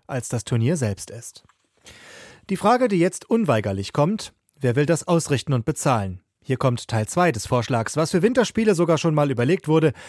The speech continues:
könnte ja auch im Sommer Sinn ergeben. Ein Rotationssystem. Pro Kontinent oder Region wird ein fester Austragungsort geschaffen, der nach so und so vielen Olympiaden wieder dran ist.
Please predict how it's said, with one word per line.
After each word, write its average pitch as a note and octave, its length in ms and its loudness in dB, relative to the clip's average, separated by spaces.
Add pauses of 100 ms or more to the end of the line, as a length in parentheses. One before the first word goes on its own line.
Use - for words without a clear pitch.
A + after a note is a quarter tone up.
(180)
könnte D3 260 0
ja C3 120 2
auch C3 100 -6
im D3 100 0
Sommer C#3+ 280 2
Sinn A#2 160 -2
ergeben. G#2 460 -2 (200)
Ein B2 140 -2
Rotationssystem. G#2+ 920 -4 (580)
Pro B3+ 200 4
Kontinent G3+ 480 2
oder C3 180 0
Region C#3 460 2
wird D3+ 160 0
ein E3 200 0
fester D#3 360 -2
Austragungsort B2+ 680 -2
geschaffen, C#3+ 540 0 (160)
der A#2+ 80 0
nach A#2+ 160 -2
so E3 160 0
und E3+ 80 0
so D#3+ 80 -2
vielen D3 240 -2
Olympiaden C3 580 0
wieder C#3+ 200 0
dran B2+ 220 2
ist. - 260 -4